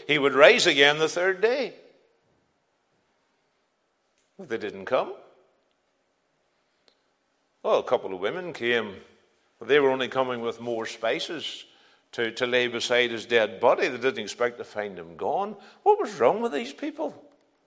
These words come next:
Didn't anybody believe that he would rise when he had said he would? And again,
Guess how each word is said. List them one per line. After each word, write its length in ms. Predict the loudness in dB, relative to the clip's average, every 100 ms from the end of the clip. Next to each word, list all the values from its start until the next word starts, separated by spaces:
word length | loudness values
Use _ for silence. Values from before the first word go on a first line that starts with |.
| _ _ _ _ _ _
Didn't 240 | 2 4 8
anybody 520 | 8 6 6 6 6
believe 520 | 6 6 6 4 4
that 100 | 2
he 80 | 2
would 300 | 0 0 2
rise 340 | 2 2 2
when 120 | 0 0
he 60 |
had 100 | 0
said 220 | 0 -2
he 120 | 0 2
would? 300 | 2 0 -6 -18 -20 _ _ _ _ _ _ _ _ _ _ _ _ _ _ _ 0
And 160 | 2
again, 520 | 4 4 2 2 0